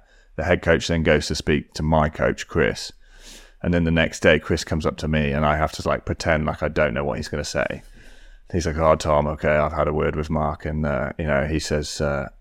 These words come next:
uh, Mark wants us, wants you and James to focus on the pair. So half the sessions you're gonna go out in the pair." And I was like, "Oh, okay.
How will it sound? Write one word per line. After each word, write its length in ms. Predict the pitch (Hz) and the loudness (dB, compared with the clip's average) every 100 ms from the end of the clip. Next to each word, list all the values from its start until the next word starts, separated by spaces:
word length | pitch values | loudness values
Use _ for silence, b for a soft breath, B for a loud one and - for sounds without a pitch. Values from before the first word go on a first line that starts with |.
| - - | -20 -6
uh, 200 | - 65 - | -2 -2 0
Mark 260 | 78 76 | 0 2
wants 240 | 76 76 78 | 0 -2 -4
us, 180 | - - | -6 -4
wants 320 | 78 76 - | -4 -2 -2
you 80 | 78 | -2
and 100 | 76 | 0
James 280 | 78 76 - | -2 -2 -6
to 60 | |
focus 300 | - 78 78 | -4 -4 -2
on 80 | 71 | -6
the 80 | 67 | -4
pair. 300 | - 67 64 | -2 -2 -2
So 180 | - 73 | -4 -4
half 260 | 80 78 | 0 -2
the 60 | - | -2
sessions 380 | - 69 76 - | -6 -6 -6 -6
you're 60 | |
gonna 140 | 73 78 | -4 -2
go 80 | |
out 80 | 73 | -2
in 60 | - | -4
the 60 | |
pair." 260 | 69 73 73 | -4 -2 -2
And 100 | 73 | -2
I 40 | |
was 140 | 76 - | -4 -6
like, 120 | - | -6
"Oh, 500 | 117 160 170 120 110 | -2 0 0 0 -2
okay. 680 | - 170 180 - 104 147 175 | -2 -2 -2 -2 0 0 -2